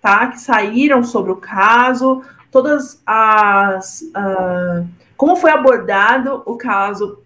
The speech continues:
pela Força Aérea dos Estados Unidos, porque é um livro realmente da Força Aérea dos Estados Unidos. Então, você vai conseguir ler e ver como é que eles abordaram o assunto e como é que eles fecharam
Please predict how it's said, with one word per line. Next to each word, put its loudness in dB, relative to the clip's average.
pela -2
Força -2
Aérea 2
dos -14
Estados -8
Unidos, -8
porque -8
é 0
um 0
livro 2
realmente 0
da 2
Força -2
Aérea -2
dos -12
Estados -6
Unidos. -2
Então, -4
você -4
vai 0
conseguir -6
ler 0
e 0
ver 2
como -2
é 2
que -6
eles 2
abordaram 4
o 0
assunto -4
e -20
como -10
é -8
que -10
eles -4
fecharam 0